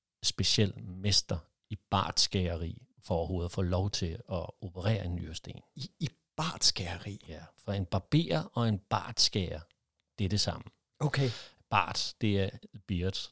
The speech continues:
Speaker 1: det er et skæg.
Speaker 2: Ah,
Speaker 1: Men
Speaker 2: yes,
Speaker 1: det er jo
Speaker 2: of
Speaker 1: sådan,
Speaker 2: course.
Speaker 1: jeg, jeg gik lidt på, fordi jeg, jeg, jeg, jeg tænkte, der, der er noget her, som jeg, jeg vidste lidt om, men, øh, så, så tænkte jeg, nu vil jeg lige undersøge det som en overraskelse for dig,
Speaker 2: <laughs>
Speaker 1: fordi
Speaker 2: Ja.
Speaker 1: at, øh, det er jo sådan, at tilbage i tiden, der var lægerne,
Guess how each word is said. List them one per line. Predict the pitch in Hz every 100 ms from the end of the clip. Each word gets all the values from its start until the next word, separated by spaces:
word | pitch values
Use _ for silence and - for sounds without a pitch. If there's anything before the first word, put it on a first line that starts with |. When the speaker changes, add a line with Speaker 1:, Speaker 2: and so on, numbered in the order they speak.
| -
Speaker 1:
det |
er | 87
et |
skæg. | - - 113 120 -
Speaker 2:
Ah, | 87 104 123 127 135 143
Speaker 1:
Men | 110 107
Speaker 2:
yes, |
Speaker 1:
det | 113
er | 110
jo | 131
Speaker 2:
of |
Speaker 1:
sådan, | 139 131 123
Speaker 2:
course. | 135 123
Speaker 1:
jeg, | 120 123
jeg | 117
gik | - 135
lidt | 131 151
på, | 151 139
fordi | 135 131
jeg, | 135 131
jeg, | 127 120
jeg, | 123 120 117
jeg | 120 110
tænkte, | 107 127 120
der, | 107
der | -
er | 117
noget | 110 131
her, | 127 123
som | - 123
jeg, | 117 113
jeg | 110 101
vidste | 113 -
lidt | 123 123
om, | 101 -
men, | 120 110 110
øh, | 107 98
så, | - 110
så | 107 -
tænkte | 104 120
jeg, | 104
nu | 120
vil |
jeg | 139
lige | 123 135
undersøge | 107 135 -
det | 127
som | 117
en | 117
overraskelse | 92 123 123 113 127 -
for | - 110
dig, | 123
Speaker 2:
<laughs> | -
Speaker 1:
fordi | 196 247 156
Speaker 2:
Ja. | 156 -
Speaker 1:
at, |
øh, | 123 113 - - - - -
det | 123 107
er |
jo | 131 175
sådan, | - 135 143 151
at | 139
tilbage | - 117 123 117 147
i | -
tiden, | - 123 120 127
der | 135
var | 131 110 92 92
lægerne, | 95 98 104 160 226